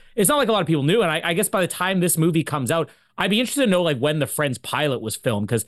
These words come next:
I think it's January, February is when the, the pilots start getting made. So it is entirely possible that this movie comes out and they're like, "Oh, that girl from Ace Ventura is kinda funny. Let's cast her in this one role in Friends."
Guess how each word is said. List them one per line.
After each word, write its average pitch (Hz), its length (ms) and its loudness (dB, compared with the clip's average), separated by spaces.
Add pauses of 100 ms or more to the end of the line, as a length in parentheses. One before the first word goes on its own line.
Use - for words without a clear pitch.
(240)
I 165 60 -2
think 226 100 0
it's 190 100 2
January, 160 440 0
February 147 420 2
is 135 80 0
when 127 180 0
the, 117 260 0
the 117 100 -6
pilots 135 480 -4
start 135 240 -4
getting 113 260 -2
made. 139 340 0
So 117 240 -2 (320)
it 185 120 2
is 233 120 2
entirely 175 520 0
possible 139 520 -2
that 113 220 -2 (240)
this 135 240 0
movie 151 240 2
comes 135 300 -2
out 160 200 0
and 123 120 -2
they're 123 80 0
like, 117 240 -2
"Oh, 165 180 2
that 139 220 -4
girl 156 200 0
from 127 140 -4
Ace 139 140 0
Ventura 165 320 -2
is - 80 0
kinda 127 220 -4
funny. 123 320 -2
Let's 123 180 -2
cast 135 300 -4
her 123 120 0
in 120 120 0
this 117 220 0 (200)
one 135 260 0
role 131 240 2
in 113 100 0
Friends." 135 540 -4